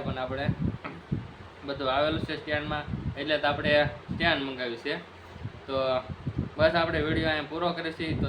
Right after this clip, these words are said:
તમને કેવો વીડિયો લાગ્યો, તમને વીડિયો સારો લાગ્યો હોય તો like, શેર અને સબસ્ક્રાઇબ કરવાનું ભૂલતા નહીં. અને આપણે આવા જ નવા,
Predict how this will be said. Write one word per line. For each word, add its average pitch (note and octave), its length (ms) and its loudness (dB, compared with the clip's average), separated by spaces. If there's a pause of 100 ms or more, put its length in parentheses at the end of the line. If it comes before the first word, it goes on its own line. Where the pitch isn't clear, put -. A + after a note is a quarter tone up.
તમને D3+ 240 -4
કેવો C#3+ 280 -2
વીડિયો C#3+ 300 -2
લાગ્યો, B2+ 280 2 (360)
તમને E3+ 220 0 (100)
વીડિયો D#3+ 280 2
સારો F3 240 4
લાગ્યો D3 240 0
હોય C3 160 0
તો B2+ 120 -4
like, D#3+ 200 2
શેર C#3+ 180 0
અને C#3+ 160 0
સબસ્ક્રાઇબ D3 460 -4
કરવાનું C#3 280 -4
ભૂલતા E3+ 300 0
નહીં. G3 180 -4 (640)
અને D3 120 0
આપણે D#3 240 4
આવા E3 240 6
જ D#3 120 -2
નવા, D3+ 340 4